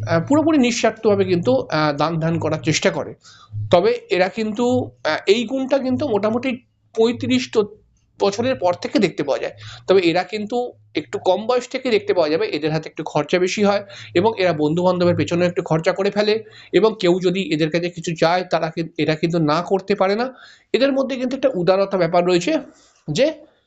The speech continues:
যেচে কাউকে কিছু জিজ্ঞেস করা এবং তার সমস্যার মধ্যে এরা সাহায্য করে দেয় অনেক সময়। এরপরের গুণ যেটাকে বলবো, সেটা হচ্ছে কি ধনুরাশির মধ্যে কি রয়েছে, ধনুরাশির মধ্যে রয়েছে কিন্তু একটা ভ্রমণ প্রিয় ধনুরাশির মানুষরা হয়ে থাকে।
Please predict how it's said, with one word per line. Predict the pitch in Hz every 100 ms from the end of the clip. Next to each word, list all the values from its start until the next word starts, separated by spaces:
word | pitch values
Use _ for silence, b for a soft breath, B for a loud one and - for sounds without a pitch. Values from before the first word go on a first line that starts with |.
| b _ _
যেচে | 139 - 220 233 330
কাউকে | 269 233 226
কিছু | 208 196 208
জিজ্ঞেস | 151 147 220 -
করা | 262 269
এবং | 202 175
তার | 180
সমস্যার | 175 165 175 190
মধ্যে | 185 185
এরা | - 170
সাহায্য | 180 165 143 143 190
করে | 156 147
দেয় | 170 170
অনেক | 170 175
সময়। | 147 117 - _ B B B B
এরপরের | 240 254 294 311
গুণ | 294 302
যেটাকে | 277 269 262
বলবো, | 247 240 294
সেটা | 240 220 233
হচ্ছে | 233 233
কি | 240
ধনুরাশির | 180 170 196 190 208
মধ্যে | 190 190
কি | 185 180
রয়েছে, | 185 190 277 277 b b b _
ধনুরাশির | 160 180 185 202 180
মধ্যে | 170
রয়েছে | 165 151 175
কিন্তু | 170 175
একটা | 208 233
ভ্রমণ | 165 - 151 160 196 214 208 - _
প্রিয় | 196 196 254 311 302 B B B - 160
ধনুরাশির | 160 160 - -
মানুষরা | 151 247
হয়ে | 214 147
থাকে। | 131 123 -